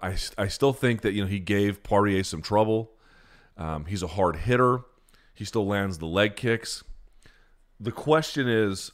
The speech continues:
um, I have to go back and watch how Poirier won the first time. Poirier was able to take angles on him in the, in the pocket. So my question would be, to what extent, like you saw it against, uh,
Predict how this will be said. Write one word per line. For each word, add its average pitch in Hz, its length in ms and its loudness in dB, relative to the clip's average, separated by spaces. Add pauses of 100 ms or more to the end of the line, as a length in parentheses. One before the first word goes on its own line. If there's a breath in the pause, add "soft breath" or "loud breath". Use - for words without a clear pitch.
um, 92 500 -2 (460 soft breath)
I 98 80 -4
have 104 80 -4
to 98 60 -8
go 107 80 2
back 98 120 2
and 90 80 -4
watch 90 180 0
how 92 80 -2
Poirier 92 420 0
won 87 180 -4
the 78 60 -6
first - 300 -6
time. 71 360 -6 (680 soft breath)
Poirier 127 460 4
was 101 140 0
able 104 260 0
to 87 60 -6
take 101 340 -2
angles 98 380 -2
on 90 140 0
him 92 220 -4
in 85 140 -6
the, 78 160 -10
in 90 100 -6
the 78 80 -8
pocket. 98 540 -2 (680 soft breath)
So 113 160 -4
my 101 100 0
question 131 440 0
would 98 160 -2
be, 92 180 -4
to 104 140 -10
what 104 160 0
extent, 101 420 -2 (360 soft breath)
like 101 160 -8
you 101 60 -6
saw 120 200 4
it 117 60 6
against, 101 420 -2
uh, 85 340 0